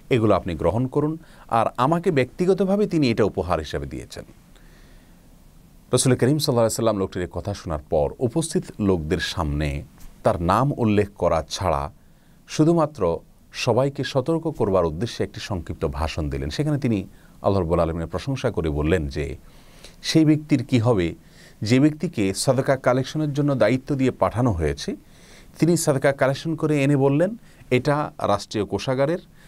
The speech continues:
আর এটা আমাকে ব্যক্তিগতভাবে ক্লায়েন্ট দিয়েছেন উপহার হিসেবে।" রাসূল করিম সাল্লাল্লাহু আলাইহি সাল্লাম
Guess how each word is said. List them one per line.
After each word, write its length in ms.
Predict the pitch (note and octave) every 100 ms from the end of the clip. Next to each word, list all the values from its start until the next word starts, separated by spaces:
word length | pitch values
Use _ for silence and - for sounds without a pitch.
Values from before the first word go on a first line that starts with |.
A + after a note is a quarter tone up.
| - -
আর 160 | F2+ D#2
এটা 240 | A2 G2+ B2+
আমাকে 280 | G#2 G2 G#2+
ব্যক্তিগতভাবে 760 | F2+ - A2+ A#2+ G#2 G2+ G2+
ক্লায়েন্ট 460 | - F2+ D2 D2+ D2+
দিয়েছেন 480 | F#2 E2 - D#2+ -
উপহার 400 | F2 F#2+ F2 D2+
হিসেবে।" 400 | D2 - C#2 C2+ - - - - - - - - - - - - - - - -
রাসূল 220 | G#2+ A2
করিম 220 | G#2 B2+ C3
সাল্লাল্লাহু 380 | A#2+ G2+ F#2+
আলাইহি 120 | F2 E2
সাল্লাম 260 | F2+ D#2+